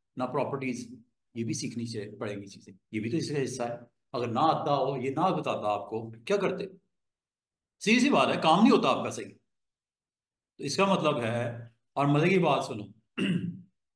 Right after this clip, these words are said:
आपके इस वक्त, अ, current document में कितने page हैं? टू है ना? तो ये क्या बता रहा है आपको object panel? बता नहीं रहा दो हैं। This is page one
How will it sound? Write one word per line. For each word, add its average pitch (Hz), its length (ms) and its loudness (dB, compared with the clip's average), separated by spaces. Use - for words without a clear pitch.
आपके 123 260 0
इस 143 100 -6
वक्त, - 260 -10
अ, 123 260 -2
current 131 200 -2
document 123 340 -4
में 120 100 -10
कितने 123 240 -6
page 123 240 -2
हैं? 110 360 -10
टू 165 180 2
है 170 120 4
ना? 180 400 -2
तो 131 80 -10
ये 160 120 2
क्या 208 140 4
बता 185 240 2
रहा 120 180 2
है 107 60 -4
आपको 113 140 -8
object 110 300 -6
panel? 101 300 -10
बता 117 180 2
नहीं 190 120 2
रहा 247 80 4
दो 196 180 4
हैं। 190 320 0
This 131 140 -4
is 170 120 2
page 160 220 4
one 175 160 6